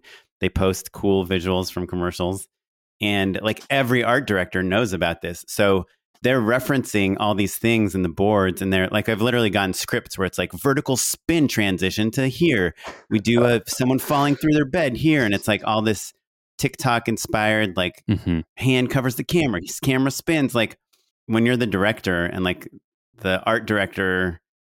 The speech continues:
Speaker 1: is already telling you, like, how to
Speaker 2: Mm-hmm.
Speaker 1: shoot this thing because they saw some cool thing on Instagram. It's, I, I think it, you're kinda losing a little bit of, like, the art and, like, the, the storytelling, right? You're, like, now just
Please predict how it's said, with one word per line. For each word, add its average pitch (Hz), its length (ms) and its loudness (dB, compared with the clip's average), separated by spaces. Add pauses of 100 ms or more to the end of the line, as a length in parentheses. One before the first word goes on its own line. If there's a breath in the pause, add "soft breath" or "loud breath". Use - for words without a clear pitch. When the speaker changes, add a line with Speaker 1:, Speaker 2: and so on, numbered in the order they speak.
Speaker 1:
is 104 160 -4
already 110 380 2
telling 110 300 0
you, 101 140 2
like, 90 160 0
how 98 220 0
to 95 80 4
Speaker 2:
Mm-hmm. 80 60 0
Speaker 1:
shoot 98 260 -4
this - 300 -4
thing 90 440 -2 (160)
because 92 240 -6
they 92 100 -2
saw 95 220 -2
some 95 200 -6
cool 92 380 -4
thing 95 240 -2
on 87 100 -2
Instagram. 87 600 -4
It's, - 180 -10 (1000)
I, 107 220 0
I 113 60 0
think 113 220 0
it, 113 140 -2 (200)
you're 104 120 -2
kinda 135 220 0
losing 127 460 2
a 127 80 2
little 117 200 4
bit 117 120 0
of, 110 100 0
like, 101 220 0 (360)
the 92 220 -2
art 110 300 0
and, 98 140 -2
like, 92 200 -4
the, 85 320 0 (280)
the 98 80 -6
storytelling, 123 800 0
right? 120 280 0
You're, 98 160 0
like, 90 260 -2 (380)
now 95 340 2
just - 340 -6